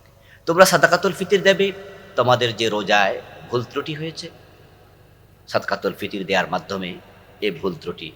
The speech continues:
আল্লাহ মাফ করে দেবেন। আরেকটি হচ্ছে গরিব মানুষকে খাবার দেবে। তাই আমরা রোজা ভাঙ্গার কারণে, অর্থাৎ ঊনত্রিশ বা তিরিশ দিন রাখার পরে আমরা ভেঙেছি, এজন্যই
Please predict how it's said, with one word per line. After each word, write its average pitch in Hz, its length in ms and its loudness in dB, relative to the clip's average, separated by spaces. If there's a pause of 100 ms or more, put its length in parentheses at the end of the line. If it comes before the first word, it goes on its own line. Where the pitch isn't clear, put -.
আল্লাহ 73 240 -8
মাফ - 220 -16
করে - 160 -16
দেবেন। - 240 -18 (1160)
আরেকটি 156 340 8
হচ্ছে 196 260 0
গরিব 151 360 4
মানুষকে 123 400 2
খাবার - 420 -2
দেবে। - 200 -18 (1120)
তাই 101 160 2
আমরা 95 300 2 (840)
রোজা 127 440 0 (160)
ভাঙ্গার 117 460 -4
কারণে, 90 460 -2 (920)
অর্থাৎ 107 320 -4 (480)
ঊনত্রিশ 120 480 -6
বা 120 100 2
তিরিশ 107 340 -2
দিন 110 160 -6
রাখার 107 340 2
পরে 127 280 -2
আমরা 151 220 -4
ভেঙেছি, 139 480 -6 (1400)
এজন্যই 123 460 0